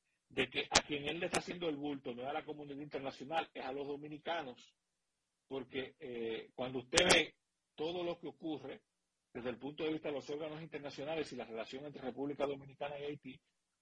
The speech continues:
usted se da cuenta que este hombre con ellos se ha comprometido a cosas que no le ha dicho a los dominicanos.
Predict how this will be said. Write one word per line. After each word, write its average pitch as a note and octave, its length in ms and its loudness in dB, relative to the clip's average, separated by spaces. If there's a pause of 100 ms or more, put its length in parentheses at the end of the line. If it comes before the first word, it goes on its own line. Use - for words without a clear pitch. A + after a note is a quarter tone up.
usted C3 240 0
se D#3+ 100 2
da - 160 8
cuenta - 480 4 (340)
que - 100 6
este - 200 6
hombre D#3+ 260 0
con C#3+ 160 -4
ellos D3+ 200 -2
se D3+ 80 -6
ha C#3 80 -8
comprometido D#3 600 -6
a C#3 80 -4
cosas B2 360 -4
que A#2+ 100 -6
no B2 140 -6
le C#3 80 0
ha C3 40 0
dicho D3 260 -4
a A#2 40 -2
los A2+ 100 -4
dominicanos. A2+ 800 -8